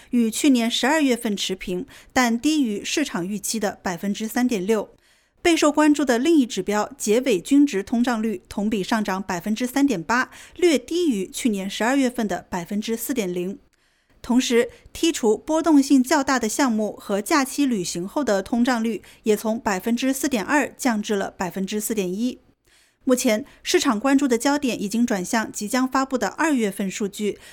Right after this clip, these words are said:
投资者希望从中寻找澳大利亚储备银行未来政策方向的线索。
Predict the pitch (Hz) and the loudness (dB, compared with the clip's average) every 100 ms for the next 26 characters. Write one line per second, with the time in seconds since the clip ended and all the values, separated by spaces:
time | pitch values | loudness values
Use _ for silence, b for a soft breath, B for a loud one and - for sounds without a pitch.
0 | B - 233 233 262 214 - 254 247 233 | B -4 -2 0 0 0 0 -2 0 -2
1 | - 220 214 247 254 202 226 214 185 233 | -4 -4 0 2 0 0 0 0 0 0
2 | 240 233 214 - 190 233 208 220 202 185 | 0 0 -2 -4 -2 -2 -2 -6 -4 -6
3 | - 285 214 185 247 294 247 240 196 226 | -2 0 0 -2 2 2 2 -2 -2 -4
4 | 240 226 196 240 208 - - - | -2 -4 -4 -4 -4 -4 -8 -10